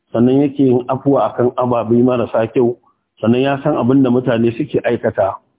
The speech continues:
"Zalika wa man aqaba bi misli ma uqiba bihi thumma bughiya alayhi la yansurannahu Allahu, inna Allaha la afuwun ghafur."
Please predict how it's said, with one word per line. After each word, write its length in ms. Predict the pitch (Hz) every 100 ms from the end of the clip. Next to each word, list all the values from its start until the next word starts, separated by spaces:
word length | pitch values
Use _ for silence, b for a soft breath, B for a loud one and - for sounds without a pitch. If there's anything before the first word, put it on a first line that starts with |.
| _ -
"Zalika 480 | 113 135 151 156 151
wa 120 | 127
man 240 | 127 139 151
aqaba 440 | 143 147 151 147 120
bi 120 | 117
misli 360 | 127 139 135 123
ma 240 | 131 139 139
uqiba 400 | 139 139 135 123
bihi 360 | 120 120 127 123
thumma 280 | 147 143 120
bughiya 480 | 127 127 127 131 131
alayhi 360 | 117 123 131 127
la 100 | 113 123 135
yansurannahu 560 | - 123 131 127 113 113
Allahu, 400 | 110 127 123 107 - _ _ _ -
inna 240 | 139 135
Allaha 360 | 127 131 127 113
la 140 | 120 135 120
afuwun 440 | - 135 123 110
ghafur." 360 | 104 98 107